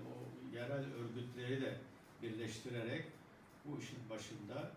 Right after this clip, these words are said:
e, oldukça iyi faaliyetlerde bulundu ve bu örgütün başkanı Şükrü Kaya'ydı. İstanbul'daydı örgütün merkezi. Ama örgütün arkasında Atatürk vardı.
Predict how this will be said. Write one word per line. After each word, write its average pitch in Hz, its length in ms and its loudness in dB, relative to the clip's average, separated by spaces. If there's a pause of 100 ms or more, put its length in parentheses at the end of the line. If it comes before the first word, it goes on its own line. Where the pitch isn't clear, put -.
(760)
e, - 60 -4 (220)
oldukça 131 640 4 (1300)
iyi 151 300 10
faaliyetlerde 123 840 2 (140)
bulundu 113 600 2 (680)
ve 151 220 2 (840)
bu 170 240 2
örgütün 127 500 4 (500)
başkanı 131 520 2
Şükrü 143 420 2
Kaya'ydı. 139 460 6 (1000)
İstanbul'daydı 131 1000 2 (420)
örgütün 107 500 -2
merkezi. 101 640 0 (1500)
Ama 160 200 6
örgütün 143 560 6
arkasında 131 760 2
Atatürk 151 320 4
vardı. - 480 -2